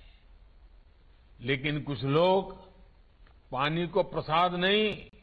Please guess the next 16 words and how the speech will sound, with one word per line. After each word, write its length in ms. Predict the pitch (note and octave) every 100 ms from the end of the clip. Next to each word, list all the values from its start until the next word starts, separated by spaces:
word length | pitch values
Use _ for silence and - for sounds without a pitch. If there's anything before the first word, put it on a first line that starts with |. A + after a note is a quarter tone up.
| - _ - - - - -
बहुत 480 | F3 F3 A3 A3+ A#3+
ही 140 | A#3+
सहज 500 | - F3+ E3 G#3 G3
सुलभ 320 | F3 F#3+ G#3
मानकर 800 | F3+ E3 E3+ E3+ G3+ A#3 A#3+ - - - -
उसे 240 | D3+ F3
बर्बाद 580 | D#3 B2+ C3 C3 D3 C3 C3
करते 320 | G#2 - -
हैं। 240 | - - - - - - - _ - - - - - - _ - - F3+
वो 80 |
पानी 440 | A3+ - B3+ D4 F4
का 160 | F4
मूल्य 500 | D#4 A#3 C4+ D#4 D#4+
ही 60 | E4
नहीं 280 | F4 C4 A3+
समझते। 440 | E3+ A#2+ - -